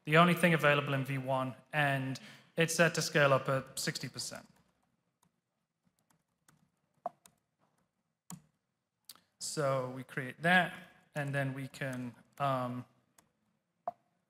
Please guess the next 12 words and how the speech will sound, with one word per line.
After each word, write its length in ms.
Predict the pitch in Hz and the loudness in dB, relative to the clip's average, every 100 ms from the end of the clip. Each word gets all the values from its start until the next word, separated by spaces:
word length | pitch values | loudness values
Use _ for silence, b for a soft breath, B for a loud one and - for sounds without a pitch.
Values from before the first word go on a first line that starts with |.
| _ _ _ _ _ _ _ _ _ _ _ _ _ _ _ _ _ _ _ _ _ _ _ _ _ _ _ _ - - - _ _ | _ _ _ _ _ _ _ _ _ _ _ _ _ _ _ _ _ _ _ _ _ _ _ _ _ _ _ _ -20 -20 -20 _ _
uh, 320 | 151 139 135 147 | 2 4 4 4
this 160 | 180 | 2
is 140 | 165 151 | 4 0
a 60 | |
job 380 | 135 151 160 165 | 0 2 4 4
which 160 | 160 - | 0 -4
will 120 | 151 151 | -6 -2
add 340 | 151 143 135 - | 0 0 -2 -6
a 40 | 151 | -2
lot 120 | 147 | -2
of 80 | 139 | -2
tasks 540 | 147 143 135 - - | -2 -4 -4 -8 -12